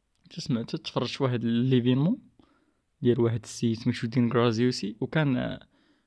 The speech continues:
وكان التوبيك ديال داك ليفينمون او لا، نقدروا نقولوا ش-، يعني الفكره ديال داك ليفينمون، ليفينمون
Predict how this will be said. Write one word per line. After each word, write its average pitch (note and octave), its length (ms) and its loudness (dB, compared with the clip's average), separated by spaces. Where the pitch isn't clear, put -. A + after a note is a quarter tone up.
وكان C3 460 4
التوبيك C#3 520 -2
ديال A2 440 2
داك A2 220 -6
ليفينمون A2 720 2
او A2+ 200 4
لا، A2 460 2
نقدروا D#3 280 -2
نقولوا C#3 280 4
ش-، - 140 -4
يعني A#2+ 280 4
الفكره A#2+ 400 6
ديال A#2+ 220 4
داك B2 180 -6
ليفينمون، C#3 440 -2
ليفينمون C3+ 640 2